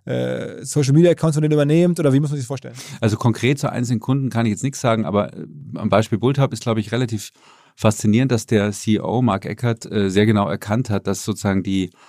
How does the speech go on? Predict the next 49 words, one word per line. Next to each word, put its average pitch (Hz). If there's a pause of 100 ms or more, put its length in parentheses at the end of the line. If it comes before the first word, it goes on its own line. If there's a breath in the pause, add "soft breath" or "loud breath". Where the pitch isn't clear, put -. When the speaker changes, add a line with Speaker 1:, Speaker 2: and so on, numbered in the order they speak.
(240 soft breath)
Speaker 2:
Marke 101
Bulthaupt 123
eben 107
auch 123
eine 123
Medienmarke 104
ist -
und 110
nicht 107
eben, 110
nicht 113
nur 110
eine 95
Marke, 92
die 95
Küchen 139
produziert, 98
sondern 95
eine 90
Medienmarke 113
ist 147
und 107
als 95
Medienmarke 104
sich 101
entsprechend 95
verhalten 90
und 110
kommunizieren 104
muss. - (420 loud breath)
Und, 101
ähm, 92 (600)
der 92
schafft -
gerade 92
die 98
Voraussetzungen 92
dafür, 82
die 90
nötig 87
sind, 101
um 104
das 92
hinzukriegen. 90
Und 82
dabei 90
helfen 82
wir 90
ihm. 110